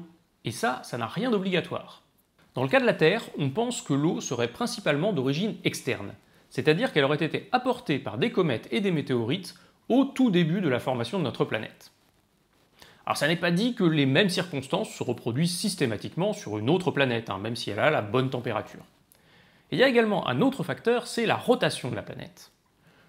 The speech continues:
Une planète comme Mercure a toujours la même face tournée vers le Soleil, c'est-à-dire qu'il fait quatre cents degrés d'un côté et moins cent soixante-dix de l'autre. Alors pas très pratique pour l'apparition de la vie, hein.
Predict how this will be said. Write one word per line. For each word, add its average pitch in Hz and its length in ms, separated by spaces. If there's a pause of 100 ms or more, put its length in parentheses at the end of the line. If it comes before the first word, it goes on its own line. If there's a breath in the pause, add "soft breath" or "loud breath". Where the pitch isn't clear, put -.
(160 soft breath)
Une 143 120
planète 262 300
comme 139 240
Mercure 180 720
a 226 160
toujours 254 600
la 175 100
même 170 180
face 220 280
tournée 175 240
vers 175 120
le 151 80
Soleil, 117 360 (580 soft breath)
c'est-à-dire 139 360
qu'il 156 160
fait 131 280
quatre 233 240
cents 214 160
degrés 180 220
d'un 151 120
côté 226 460 (120)
et 147 60
moins 185 340
cent 226 160
soixante-dix 196 440
de 175 100
l'autre. - 340 (400 loud breath)
Alors - 260
pas 165 100
très 165 260
pratique 214 400
pour 147 100
l'apparition 151 380
de 160 60
la 127 60
vie, 101 200
hein. 131 120